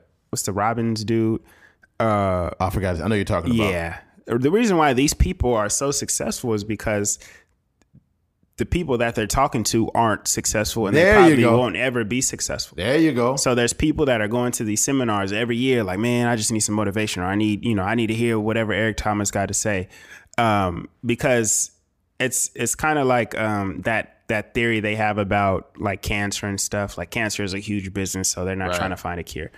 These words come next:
Speaker 1: Uh, the same thing goes for these motivational speakers. Like, they're not trying to cure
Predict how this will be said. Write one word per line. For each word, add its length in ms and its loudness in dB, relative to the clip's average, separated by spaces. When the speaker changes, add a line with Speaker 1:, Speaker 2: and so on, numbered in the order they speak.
Speaker 1:
Uh, 60 0
the 140 0
same 280 2
thing 260 2
goes 220 2
for 120 0
these 160 0
motivational 560 -2
speakers. 480 -4
Like, 360 -4
they're 120 -2
not 180 0
trying 180 -2
to 60 -4
cure 420 -2